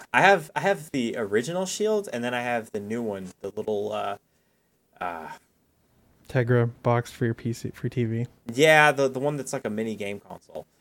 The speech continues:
Speaker 1: But I have the original one.
Speaker 2: Yeah.
Speaker 1: You know, the one that's like a gamepad, and you, like, flip it up, and you get, like, a screen and stuff.
Speaker 2: How often do you use that, though?
Speaker 1: I love that thing, dude. If it had
Speaker 2: Really?
Speaker 1: newer hardware, like a, like a Tegra X one, I would use it all the time,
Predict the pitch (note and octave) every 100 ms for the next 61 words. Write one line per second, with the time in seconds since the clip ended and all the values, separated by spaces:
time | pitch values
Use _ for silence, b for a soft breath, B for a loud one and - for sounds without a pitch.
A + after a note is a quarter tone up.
0 | _ _ B2 B2 F3+ D#3+ B2 C#3 C3+ -
1 | D#3+ C#3 C3 C3 B2 B2 A2+ A#2+ B2 A#2+
2 | A#2 A2 F#2 F#2+ A2 - B2+ C3 A2 F#2
3 | F2 - - - F2+ F#2+ B2 G2+ G2 G2+
4 | F#2+ F2+ - - - B2+ D3 - F#3 G3
5 | - - - - - - - F3+ F#3+ F#3
6 | F#3 D#3+ C#3+ C3 C#3+ - B2 - - C#3
7 | - - B2+ F#2 - F2 D#2+ - A2+ A#2
8 | - D3 E3+ G3+ C3+ B2+ C#3 A2 G2+ A2+
9 | C#3+ D3 A2+ - F2 F2 - - G2 G2+
10 | - F#2+ - - F#2+ B2 D3 _ _ _
11 | - A2+ A2+ G2 G2 G2 F2+ - F#2+ F2+
12 | - G#2